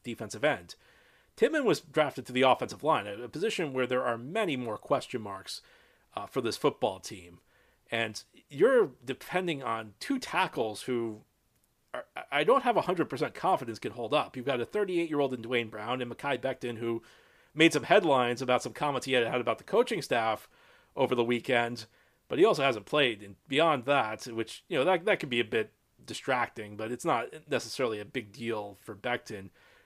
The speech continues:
But the bigger deal is that he hasn't played in two years. So even though a center may not be directly involved in all of this, I, I think there is a possibility Joe Tippmann's just the first guy up.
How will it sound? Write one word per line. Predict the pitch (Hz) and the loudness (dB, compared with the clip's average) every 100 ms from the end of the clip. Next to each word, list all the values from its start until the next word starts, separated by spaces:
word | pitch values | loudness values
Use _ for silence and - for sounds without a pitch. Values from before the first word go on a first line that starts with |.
| _ | _
But | - 107 _ | 0 0 _
the | 120 | 0
bigger | 156 247 147 | 4 6 6
deal | 123 110 | 2 0
is | |
that | 110 | 0
he | 151 | 0
hasn't | 151 101 - | 0 -2 -6
played | 135 117 | -2 -2
in | 92 | -2
two | - 120 | -8 -8
years. | 92 101 87 - - _ _ _ _ _ - | -8 -14 -18 -18 -20 _ _ _ _ _ -8
So | - 160 131 - _ _ _ _ _ - | 2 4 2 -8 _ _ _ _ _ -8
even | 247 330 | -2 6
though | 330 220 | 10 8
a | |
center | - 175 165 170 147 | 6 2 2 4 4
may | 131 143 | 4 2
not | 139 151 | 2 2
be | 135 | 0
directly | 117 107 110 131 - 147 113 | -4 -4 -2 -2 -2 -4 -2
involved | 107 113 135 127 | 0 2 2 2
in | 139 | 2
all | 143 147 | 2 2
of | |
this, | 143 151 - | 0 0 -2
I, | 170 214 | -8 -6
I | 190 | -2
think | 349 381 | -2 4
there | 370 | 4
is | 151 | 4
a | - | 0
possibility | - 135 123 120 127 110 | -2 -4 -4 -2 0 -2
Joe | 98 127 | 0 0
Tippmann's | - 156 123 107 | 0 -4 -6 -10
just | 131 | -10
the | - | -12
first | - 135 120 | -6 -4 -2
guy | - 101 113 | -6 -6 -6
up. | 90 - | -6 -10